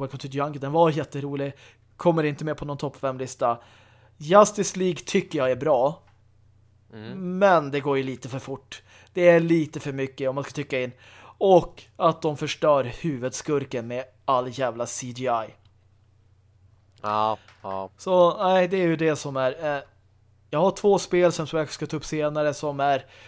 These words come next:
Speaker 1: ganska stora spel, men de kommer faktiskt på en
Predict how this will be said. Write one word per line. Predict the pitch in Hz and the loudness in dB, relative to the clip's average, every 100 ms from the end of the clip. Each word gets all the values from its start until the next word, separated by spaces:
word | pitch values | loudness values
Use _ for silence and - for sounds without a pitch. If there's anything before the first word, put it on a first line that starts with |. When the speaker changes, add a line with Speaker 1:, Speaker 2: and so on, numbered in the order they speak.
| - | -8
Speaker 1:
ganska | - 190 175 175 | 0 0 2 -2
stora | 180 170 160 | 0 0 0
spel, | - 165 156 | 2 2 2
men | 165 180 170 | 0 -4 0
de | 175 | 0
kommer | 170 170 156 156 | 0 -2 -2 -6
faktiskt | - 143 156 - | -6 -8 -8 2
på | - 180 151 | 4 4 4
en | 156 | 0